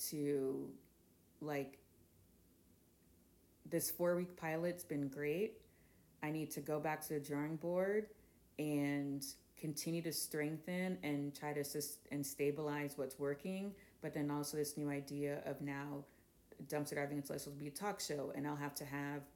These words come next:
a guest. It may not be weekly. It may not have this, uh, weekly cadence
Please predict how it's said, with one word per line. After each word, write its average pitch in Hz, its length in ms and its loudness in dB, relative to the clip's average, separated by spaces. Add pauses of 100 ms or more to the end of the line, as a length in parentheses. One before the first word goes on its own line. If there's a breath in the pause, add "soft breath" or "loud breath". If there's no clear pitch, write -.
a 160 60 0
guest. - 560 -2 (420 loud breath)
It 165 160 2
may 160 220 2
not 151 280 0
be 160 220 0 (140)
weekly. 143 720 0
It 143 140 4
may 151 140 0
not 151 160 -2
have 143 280 -2
this, 139 340 0 (160)
uh, 143 280 -4
weekly 160 360 -2
cadence 139 560 0